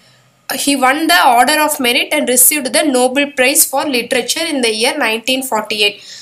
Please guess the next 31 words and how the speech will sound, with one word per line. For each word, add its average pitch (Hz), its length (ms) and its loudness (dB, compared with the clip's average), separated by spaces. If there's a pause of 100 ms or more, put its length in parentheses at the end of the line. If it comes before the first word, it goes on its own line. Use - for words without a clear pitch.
(140)
So, - 160 0
இது 285 140 -2
வரைக்கும் 330 260 -2
நம்ம 294 180 -2
பார்த்த 240 440 2
போயம்ஸ்லயே 233 680 2
இவருக்கு 277 420 0
தான் 311 100 2
வந்து 285 200 -2
Nobel 247 340 2
Prize 240 380 -2
கிடைச்சிருக்கு. 214 340 -6
எதுக்குன்னா, 220 540 -2
லிட்ரேச்சருக்காக 277 880 0
நைன்டீன் 240 500 -2
ஃபார்ட்டி 220 240 -4
எயிட்ல. 208 300 -2 (460)
So, - 180 2
இது 269 140 2
வந்து 269 200 0
ரொம்ப 277 280 2
இம்பார்ட்டன்ட்டா 262 680 0
தெரிஞ்சு 226 300 -4
வச்சுக்கணும். 370 380 -2
டி 277 180 0
எஸ் 277 340 4
Eliot, 220 440 -2 (140)
அதாவது 220 460 -4
Thomas 226 640 2
ஸ்டியர்ன்ஸ் 247 640 2
Eliot. 202 420 -2